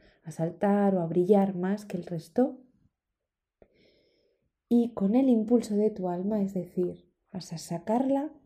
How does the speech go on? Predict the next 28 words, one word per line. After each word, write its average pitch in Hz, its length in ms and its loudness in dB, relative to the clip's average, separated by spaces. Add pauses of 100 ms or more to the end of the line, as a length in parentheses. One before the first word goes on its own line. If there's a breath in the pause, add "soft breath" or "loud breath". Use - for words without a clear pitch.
(140)
vas - 160 -20
a 170 40 -16
sacar 170 320 -8
esa 170 320 -8
esferita 170 720 -4
frente 165 400 -8
a 160 100 -12
ti, 262 340 0 (2500 soft breath)
y 202 120 -6
con 196 180 -2
el 254 140 4
impulso 220 420 2
de 214 140 2
tu 190 160 -4
alma, 180 380 -2
con 180 160 -2
la 170 100 0
luz 233 160 4
de 240 80 4
tu 196 160 -4
alma, 185 300 -2
la 175 140 -4
vas 214 240 -6
a 202 120 0
empujar 202 920 0 (2000)
para 202 280 0
que 220 260 -2
entre 233 720 0